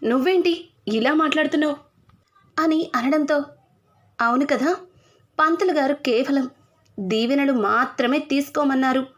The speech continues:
అర్థమవుతుందిగా, చెప్తా మీ పని" అని చెప్పి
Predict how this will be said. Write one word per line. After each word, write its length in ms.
అర్థమవుతుందిగా, 800
చెప్తా 260
మీ 120
పని" 400
అని 120
చెప్పి 380